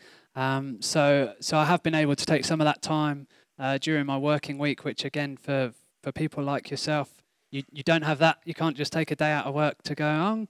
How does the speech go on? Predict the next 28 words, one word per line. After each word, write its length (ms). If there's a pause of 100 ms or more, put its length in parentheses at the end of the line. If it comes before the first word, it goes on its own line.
just 220
gonna 160
do 100
some 180
preach 220
prep. 220
Is 80
that 140
all 80
right?" 140 (520)
Um, 540 (120)
so 200
I 60
think, 360
yeah, 220
I'm, 120 (140)
I'm 140
blessed 260
from 120
that 180
side. 240
I 40
think, 240
again, 260
this, 460
this 200
weekend, 600 (320)
I'm, 220